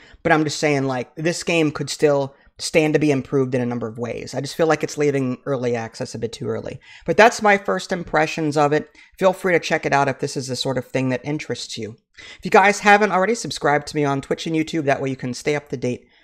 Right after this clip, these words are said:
with any new content I happen to publish. This is Vince. Thanks for watching. I'll catch you all next time. Take care.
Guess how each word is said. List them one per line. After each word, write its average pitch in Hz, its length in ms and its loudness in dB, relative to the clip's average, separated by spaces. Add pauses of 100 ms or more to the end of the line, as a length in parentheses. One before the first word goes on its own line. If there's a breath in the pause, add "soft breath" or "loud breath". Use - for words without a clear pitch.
(100)
with 170 100 2
any 202 200 6
new 170 160 0
content 147 480 -4
I 123 60 -8
happen 123 180 -6
to 123 40 -6
publish. - 440 -6 (240 soft breath)
This - 100 -8
is 185 120 -4
Vince. 214 300 2
Thanks 135 220 -4
for 147 100 -4
watching. 160 600 -4
I'll 208 80 -6
catch - 240 -6
you 208 40 -2
all 196 80 -2
next 202 220 -6
time. - 240 -10
Take - 160 -8
care. - 240 -14